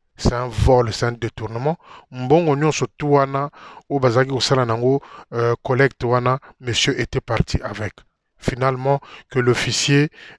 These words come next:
euh, de ce poste-là, euh, le lieutenant Sita, nous excuse dans ce sens-là. Nous, nous avons cru que,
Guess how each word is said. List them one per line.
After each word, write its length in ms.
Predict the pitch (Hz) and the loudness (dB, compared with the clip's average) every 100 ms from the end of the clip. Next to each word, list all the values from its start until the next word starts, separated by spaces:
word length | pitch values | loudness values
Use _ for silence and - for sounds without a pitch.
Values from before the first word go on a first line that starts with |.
| 131 | -6
euh, 300 | 117 113 117 | 0 0 0
de 140 | 113 | -2
ce 120 | - | -4
poste-là, 720 | 123 - 131 - 117 123 131 - - - - | -6 -4 -4 -2 2 2 2 -2 -20 -20 -8
euh, 440 | 117 113 113 113 | -4 0 0 0
le 100 | 120 | 0
lieutenant 600 | 123 123 - 127 139 143 - - | 0 0 -2 0 2 2 -2 -10
Sita, 560 | - 135 - 143 147 - | -4 -4 0 0 0 -4
nous 440 | 131 139 175 139 | -6 2 2 4
excuse 500 | 131 - 156 170 - _ _ | 2 2 -2 -4 -4 _ _
dans 160 | 123 110 | -4 -2
ce 140 | 117 | -2
sens-là. 440 | - 113 - 101 - _ _ _ _ _ _ _ _ _ _ _ _ _ _ _ _ _ _ _ _ _ | -4 -4 -4 -8 -8 _ _ _ _ _ _ _ _ _ _ _ _ _ _ _ _ _ _ _ _ _
Nous, 200 | 123 147 | -4 2
nous 160 | 170 147 | 4 4
avons 260 | 143 143 151 - | 2 0 -8 -2
cru 240 | 208 202 _ _ _ _ _ _ _ _ _ - | 2 2 _ _ _ _ _ _ _ _ _ -2
que, 280 | 143 143 | 4 4